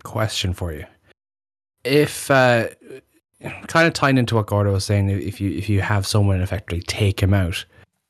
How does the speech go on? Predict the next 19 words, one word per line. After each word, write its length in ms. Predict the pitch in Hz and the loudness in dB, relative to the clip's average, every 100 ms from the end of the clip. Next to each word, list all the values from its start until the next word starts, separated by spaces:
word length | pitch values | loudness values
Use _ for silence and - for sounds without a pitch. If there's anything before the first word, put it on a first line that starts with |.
| _ _ _ - | _ _ _ -2
uh, 200 | 98 - - | 0 -2 0
and 220 | 127 139 143 | 2 4 6
also 300 | 143 135 113 | 4 4 0
kind 300 | - 120 120 | 0 -2 -2
of 60 | 110 | -4
tying 420 | - 120 120 117 | -2 0 4 4
into 280 | 110 104 110 | 2 2 2
the 120 | 104 | 2
whole 600 | 104 104 104 104 101 98 | 4 4 4 4 4 2
"Stephanie 480 | - - 98 - 98 | 0 0 0 2 0
come 180 | - 98 | 2 2
out" 280 | 95 95 - | 4 2 2
or 300 | 90 90 92 - - - _ _ _ _ _ - - | 0 0 -2 -8 -20 -20 _ _ _ _ _ -14 -2
"I'm 260 | 104 113 107 | 0 2 2
in 60 | |
charge 400 | 101 104 101 95 | 2 2 2 2
now, 80 | 104 | 2
you're 160 | 98 95 | 2 2
fired." 400 | 110 107 92 | 2 2 2